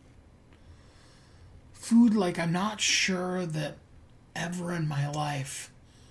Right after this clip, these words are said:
I've ever done that level of grocery shopping or preparation for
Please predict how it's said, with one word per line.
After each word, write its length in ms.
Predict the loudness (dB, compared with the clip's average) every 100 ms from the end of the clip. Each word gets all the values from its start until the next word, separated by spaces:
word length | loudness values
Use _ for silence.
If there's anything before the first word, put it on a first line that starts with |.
| -20 -20 -20 -20 -14 -4
I've 200 | -4 -2
ever 400 | -4 -2 -2 -2
done 300 | -2 -2 -2
that 260 | -2 -4 -4
level 320 | -4 -2 -4
of 160 | -4 -4
grocery 380 | -4 -2 -2 -2
shopping 680 | 0 -2 -2 -2 0 0 -4 -14 -20 -20 -20 -8
or 320 | -2 0 0 -6
preparation 1120 | -6 0 0 0 0 0 2 0 0 2 0
for 320 | 0 -2 -2